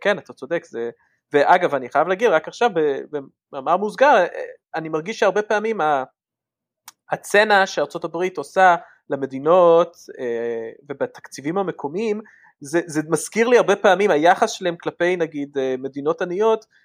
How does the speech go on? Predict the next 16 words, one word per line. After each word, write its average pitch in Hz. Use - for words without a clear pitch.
אה, 135
כמו 135
מישיגן, 165
או, 113
ואגב, 151
עוד 160
מישהו 165
שאל, 156
אסף -
יקיר 165
שאל 156
על 143
הבעיה 139
של 165
המים 151
בפלינט, 160